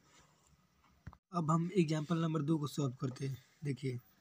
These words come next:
ये क्वेश्चन है, एक प्लस चौ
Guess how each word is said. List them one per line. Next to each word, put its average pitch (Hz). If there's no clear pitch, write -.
ये 160
क्वेश्चन 160
है, 151
एक 226
प्लस 165
चौ 160